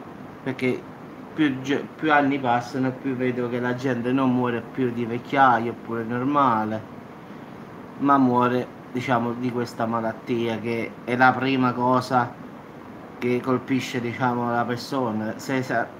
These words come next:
ogni volta che io domando, "Ciao Marcella", a qualcuno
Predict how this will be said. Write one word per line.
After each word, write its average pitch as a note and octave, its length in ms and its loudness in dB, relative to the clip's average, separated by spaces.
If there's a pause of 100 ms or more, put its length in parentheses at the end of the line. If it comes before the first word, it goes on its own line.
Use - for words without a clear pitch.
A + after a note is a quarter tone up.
(100)
ogni C#3 260 2
volta C3+ 360 0
che B2+ 80 2
io C3+ 200 0
domando, B2+ 640 2
"Ciao C3 300 6
Marcella", C3 600 2
a B2 40 -2
qualcuno C3 680 2